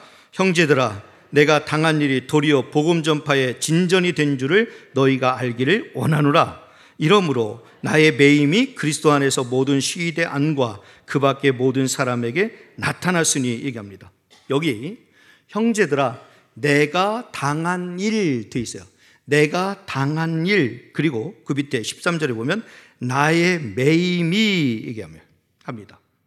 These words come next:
이렇게 당하고 이렇게 매임의 상황이 되면 불만이 나올 수밖에 없어요. 그렇지 않습니까? 우리가 만약에 이런 상황이 되면 불만, 불평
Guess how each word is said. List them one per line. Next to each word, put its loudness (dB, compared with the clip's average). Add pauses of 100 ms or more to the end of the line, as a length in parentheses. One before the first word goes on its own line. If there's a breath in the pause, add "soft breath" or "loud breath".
(1700)
이렇게 -4
당하고 -6
이렇게 -2
매임의 -2 (220 soft breath)
상황이 -8
되면 -4 (1120 soft breath)
불만이 -4
나올 -8
수밖에 -10
없어요. -20 (1120)
그렇지 -12
않습니까? -12 (380 soft breath)
우리가 -2
만약에 -6 (720)
이런 0
상황이 -6
되면 -4
불만, -4
불평 -4